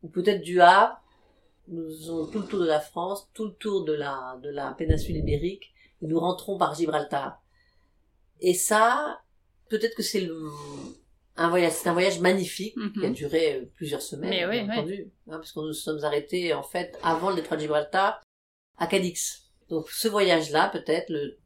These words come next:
Speaker 1: Paris, euh, Cadix, mais peut-être aussi ce voyage au Groenland.
Speaker 2: Bah oui.
Speaker 1: Mm.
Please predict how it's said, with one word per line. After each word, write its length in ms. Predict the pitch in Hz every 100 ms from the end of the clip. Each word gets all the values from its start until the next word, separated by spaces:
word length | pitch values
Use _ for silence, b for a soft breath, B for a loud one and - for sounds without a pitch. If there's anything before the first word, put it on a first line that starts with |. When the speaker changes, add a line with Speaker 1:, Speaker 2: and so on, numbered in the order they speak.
| -
Speaker 1:
Paris, 520 | 180 180 196 180 151
euh, 140 | 135
Cadix, 680 | 131 165 190 240 - - - _ _ _ _ _ _ _ _ _
mais 360 | 170 190 226 262
peut-être 400 | 180 185 185 175
aussi 300 | 156 - 180
ce 140 | -
voyage 240 | 151 151 160
au 80 | 143
Groenland. 540 | 143 143 131 127 143 -
Speaker 2:
Bah 180 | 165 160 151
oui. 160 | 165 151 -
Speaker 1:
Mm. 200 | 147 135